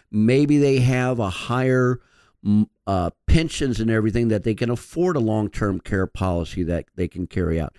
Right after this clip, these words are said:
There's also asset-based long-term care, Tony. That means you can set aside a bucket of money, put it in there, and that money is designed strictly for long-term care. It, it provides a large amount,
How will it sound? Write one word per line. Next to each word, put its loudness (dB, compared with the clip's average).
There's 2
also 0
asset-based -2
long-term -2
care, -4
Tony. -2
That -2
means 0
you -2
can -4
set -2
aside -2
a -2
bucket 0
of 2
money, 2
put 4
it 2
in 2
there, 0
and 0
that -4
money 2
is 0
designed -2
strictly -4
for -4
long-term -2
care. 0
It, 0
it -2
provides -2
a -2
large -2
amount, -4